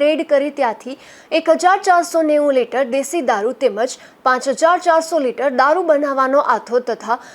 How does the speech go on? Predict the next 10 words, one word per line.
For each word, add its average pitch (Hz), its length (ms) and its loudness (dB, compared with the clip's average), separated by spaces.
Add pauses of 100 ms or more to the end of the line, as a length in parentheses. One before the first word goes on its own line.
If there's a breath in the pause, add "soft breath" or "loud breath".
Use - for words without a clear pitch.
(120 loud breath)
મોબાઈલ 330 420 4
ફોન 359 300 0
સહિતનો 285 340 2
મુદ્દામાલ 254 580 -2
પકડી 240 380 -4
લઈ 247 100 0 (160)
અને 208 160 -4 (320 loud breath)
કિશોર 330 400 -2
સાજન 311 480 0
ગુરગુટિયા, 208 580 -4